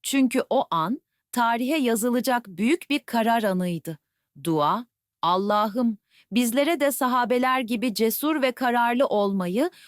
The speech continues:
doğru zamanda doğru kararlar vermeyi nasip et. Zorluklar karşısında sabır ve sebat göstermeyi öğret.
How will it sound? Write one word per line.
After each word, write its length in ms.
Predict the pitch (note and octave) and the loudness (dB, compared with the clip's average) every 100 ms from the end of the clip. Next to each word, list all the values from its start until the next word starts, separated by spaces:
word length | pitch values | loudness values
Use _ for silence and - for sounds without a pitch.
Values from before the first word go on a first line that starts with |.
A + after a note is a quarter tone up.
| - - | -6 0
doğru 300 | F#3+ G#3 C4+ | 0 2 0
zamanda 580 | A#3+ A3 G#3+ A3 A3 | 0 2 0 0 0
doğru 320 | G3 G3+ A3+ B3+ | 2 2 2 0
kararlar 640 | B3+ G#3+ G#3 A3+ B3 A#3+ | 0 0 0 0 0 0
vermeyi 480 | A3 G#3 G3+ A3 D4+ | 0 0 -2 0 2
nasip 440 | C4 - C4+ A#3+ | 0 0 -2 0
et. 260 | A3 F#3+ - _ _ _ _ - | -2 -2 -10 _ _ _ _ -8
Zorluklar 760 | E3 G3+ G3 G#3 G3+ A#3 D4 D#4 | 0 2 2 0 -2 -2 -2 -2
karşısında 840 | B3+ A3 - A#3 - A3+ A3 A3 | -4 -4 -4 -6 -4 -2 0 -2
sabır 600 | - G3+ F3+ A#3+ C4+ A#3+ | -2 -2 0 0 0 0
ve 140 | G#3+ | -2
sebat 640 | G#3 - G3 G#3+ A#3+ - - | -2 -2 0 0 -2 -4 -4
göstermeyi 920 | F#3 F#3 - F#3+ F3+ F3+ F3+ G#3+ - - | -2 -2 -2 -2 0 -2 -2 -2 -2 0
öğret. 680 | G3 F#3+ F3+ E3 - - | 2 2 0 -4 -8 -18